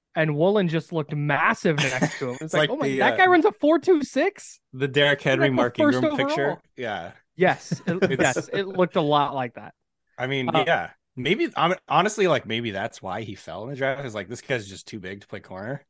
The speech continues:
Speaker 2: and we don't know what to do with him at safety or whatever. Like,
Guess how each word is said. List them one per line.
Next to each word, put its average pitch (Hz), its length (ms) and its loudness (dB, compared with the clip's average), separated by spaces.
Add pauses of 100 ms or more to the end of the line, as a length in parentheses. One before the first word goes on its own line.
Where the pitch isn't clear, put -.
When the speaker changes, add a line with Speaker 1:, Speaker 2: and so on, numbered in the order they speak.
Speaker 2:
and 95 400 -12
we 117 120 -6
don't 117 140 -6
know 104 80 -10
what 107 100 -10
to - 80 -20
do 104 120 -10
with 110 160 -10
him 117 100 -8
at 95 140 -14
safety 123 540 -8
or 101 120 -8
whatever. 117 380 -6
Like, 110 240 -8